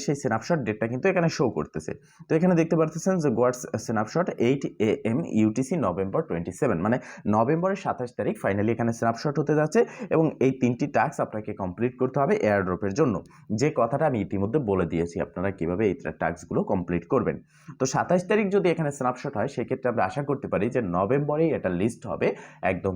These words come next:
শেষের দিকে গিয়ে। তো অবশ্যই আমরা এখানে এয়ারড্রপ এলিজিবল হয়ে নেব এবং এখানে কাজ কন্টিনিউ করতে থাকবো। এছাড়া এখানে দেখতে পারতেছেন যে Bitget এবং গেট ডট আইও দুটো অপশন রয়েছে। গোতে ক্লিক করার পর কিছু টাস্ক রয়েছে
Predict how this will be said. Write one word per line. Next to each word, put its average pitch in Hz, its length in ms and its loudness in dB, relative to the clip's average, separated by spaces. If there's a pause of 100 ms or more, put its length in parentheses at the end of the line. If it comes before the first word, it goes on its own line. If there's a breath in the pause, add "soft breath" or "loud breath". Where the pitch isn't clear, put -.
(120)
শেষের 117 380 0
দিকে - 260 -6
গিয়ে। 71 140 -4 (380 loud breath)
তো - 40 4 (200)
অবশ্যই 143 440 2 (140)
আমরা 107 220 0
এখানে 123 180 -2 (100)
এয়ারড্রপ 98 420 2
এলিজিবল 117 400 4
হয়ে 131 180 4
নেব 139 100 2 (520 loud breath)
এবং 165 140 4 (320 loud breath)
এখানে 127 200 -2 (120)
কাজ 101 140 2 (140)
কন্টিনিউ 95 400 0 (140)
করতে 117 220 2 (100)
থাকবো। 73 220 -4 (160)
এছাড়া 185 260 2
এখানে 175 220 4
দেখতে 160 200 2
পারতেছেন 113 360 0 (140)
যে 110 60 2 (140)
Bitget 131 380 2 (140)
এবং 113 120 2 (120)
গেট 110 180 2
ডট 120 160 4
আইও 104 200 4
দুটো 110 200 2
অপশন 123 240 -6
রয়েছে। 127 200 2 (140)
গোতে 165 300 2
ক্লিক 156 220 0
করার 120 180 2
পর 123 160 0
কিছু 113 240 -4
টাস্ক 95 280 0
রয়েছে 101 180 2